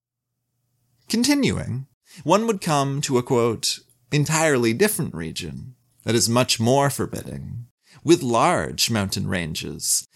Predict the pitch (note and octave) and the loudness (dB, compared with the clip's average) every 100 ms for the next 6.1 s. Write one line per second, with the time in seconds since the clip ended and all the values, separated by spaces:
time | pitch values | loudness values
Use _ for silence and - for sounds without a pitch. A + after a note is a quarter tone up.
0 | - F3 F#3+ G3 G3 - G3 F#3+ F#3+ - | 0 2 4 4 2 2 0 -2 -8 -14
1 | - - C3 B2+ C3+ A#2+ G2+ C3 G2+ F#2 | -6 2 4 4 4 2 2 2 2 0
2 | F2+ F#2 E2+ F2+ G2+ - - - - C4 | -2 -6 -10 -10 -4 0 -2 -2 0 4
3 | E3 A2+ A#2+ E3 - - G2 - A#2+ D#3+ | 4 4 2 2 0 -2 -6 -2 0 0
4 | - - - - - - _ _ - - | -4 -12 -4 -2 -2 -6 _ _ -6 -4
5 | A2+ C3+ B2+ G3 G#3+ D2+ A1+ - - - | 0 2 2 2 0 -4 -10 -6 -4 -4
6 | - | -6